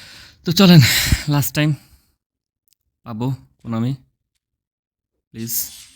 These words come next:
প্লিজ কোনামি, প্লিজ, প্লিজ, nothing। And সবুজ পাতি, I think কোনো একটা হাইলাইট কার্ড, হাইলাইট কার্ড maybe, দ্রোগবা, দ্রোগবা, no, nothing।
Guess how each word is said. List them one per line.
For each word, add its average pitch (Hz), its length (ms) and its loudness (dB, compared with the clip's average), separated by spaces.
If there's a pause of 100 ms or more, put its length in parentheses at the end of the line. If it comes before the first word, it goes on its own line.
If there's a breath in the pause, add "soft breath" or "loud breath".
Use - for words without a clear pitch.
(640 loud breath)
প্লিজ 113 280 -14
কোনামি, 110 300 -4 (140)
প্লিজ, 113 260 -8 (280)
প্লিজ, 117 400 -8 (540)
nothing। 98 280 -8 (760)
And 135 220 -2 (160)
সবুজ 117 320 -2 (160)
পাতি, 113 440 -10 (520)
I 107 40 -2 (100)
think 104 240 -6 (120)
কোনো 107 180 -6
একটা 104 200 -12
হাইলাইট 98 320 -8
কার্ড, - 200 -20 (1300)
হাইলাইট 110 440 -6
কার্ড 92 160 -14 (140)
maybe, 110 260 -6 (540)
দ্রোগবা, 107 520 -8 (220)
দ্রোগবা, 113 480 -14 (400)
no, 107 80 -12 (180)
nothing। 107 280 -12